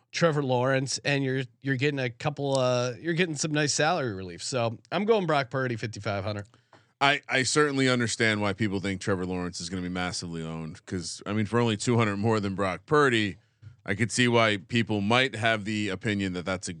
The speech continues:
Speaker 2: that's a good price. I, I will say I very much have talked myself into Brock Purdy in the fantasy playoff stuff.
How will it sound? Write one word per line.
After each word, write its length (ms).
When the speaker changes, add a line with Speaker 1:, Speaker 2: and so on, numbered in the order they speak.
Speaker 2:
that's 220
a 40
good 460
price. 380
I, 220
I 20
will 240
say 260
I 140
very 360
much 220
have 160
talked 300
myself 500
into 140
Brock 340
Purdy 480
in 640
the 200
fantasy 640
playoff 540
stuff. 460